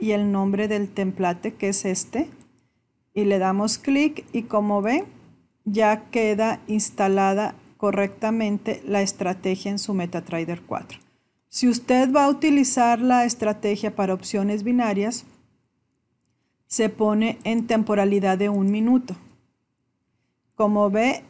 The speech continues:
envía excelente, excelentes señales. Vamos a sacar otro gráfico, por decir,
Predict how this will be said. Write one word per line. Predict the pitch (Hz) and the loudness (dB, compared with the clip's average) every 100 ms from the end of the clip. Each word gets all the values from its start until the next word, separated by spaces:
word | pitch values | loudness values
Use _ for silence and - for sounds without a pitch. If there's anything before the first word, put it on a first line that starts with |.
| - | -4
envía | 226 220 214 226 233 233 | 0 2 2 2 0 -2
excelente, | 220 220 - - 208 208 214 220 226 262 320 - | -6 -4 -4 0 2 2 0 -2 -2 -4 -6 -6
excelentes | 214 - - 208 202 202 240 | -8 -4 -2 0 -2 -2 -4
señales. | 233 214 196 180 190 311 - - - _ _ _ _ _ _ _ _ _ _ _ _ _ _ _ _ _ _ _ _ _ _ _ _ _ _ _ _ _ _ _ _ _ _ _ _ _ _ _ _ _ _ | -2 -2 -2 -2 -4 -4 -8 -12 -20 _ _ _ _ _ _ _ _ _ _ _ _ _ _ _ _ _ _ _ _ _ _ _ _ _ _ _ _ _ _ _ _ _ _ _ _ _ _ _ _ _ _
Vamos | 196 208 240 | 2 4 4
a | 269 | 2
sacar | 262 247 233 | 0 2 4
otro | 220 220 233 | 4 0 -2
gráfico, | - _ _ _ _ 311 _ | -4 _ _ _ _ _ _
por | 208 196 | _ _
decir, | 202 202 - 226 226 240 247 | -20 -16 -6 -2 0 0 0